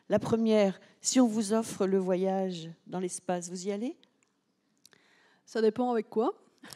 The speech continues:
Speaker 2: Avec le U S S Enterprise, pour aller voir loin, je veux bien, parce qu'il y a quelques petites étoiles que j'aimerais bien vérifier ce qu'elles font. <laughs>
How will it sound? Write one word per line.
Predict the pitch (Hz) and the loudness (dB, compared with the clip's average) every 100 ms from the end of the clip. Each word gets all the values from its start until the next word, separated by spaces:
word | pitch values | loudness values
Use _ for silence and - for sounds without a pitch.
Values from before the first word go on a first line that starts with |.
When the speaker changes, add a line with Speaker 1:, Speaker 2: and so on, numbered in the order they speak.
| - _ - | -20 _ -2
Speaker 2:
Avec | 233 262 | 0 4
le | 262 | 4
U | 247 277 | 6 4
S | 254 269 | 2 0
S | 254 | -4
Enterprise, | 262 240 - 247 254 254 233 214 | -4 -6 -8 -6 -4 -4 -6 -6
pour | - 233 | -4 0
aller | 233 | 2
voir | 220 233 247 | 2 4 4
loin, | 269 302 | 4 4
je | 247 | 4
veux | 233 240 | 4 4
bien, | 240 294 | 2 -2
parce | 269 - | -2 -4
qu'il | 220 | -4
y | |
a | 220 | -2
quelques | 302 311 | -2 -2
petites | - 254 240 | -2 -6 -6
étoiles | 294 294 | -6 -6
que | 247 | -6
j'aimerais | 220 220 | -8 -10
bien | 247 | -10
vérifier | 277 240 220 - | -8 -10 -10 -10
ce | 254 | -8
qu'elles | 233 208 | -6 -8
font. | - 208 330 - - - | -8 -8 -8 -10 -14 -14
<laughs> | 160 - | -14 -14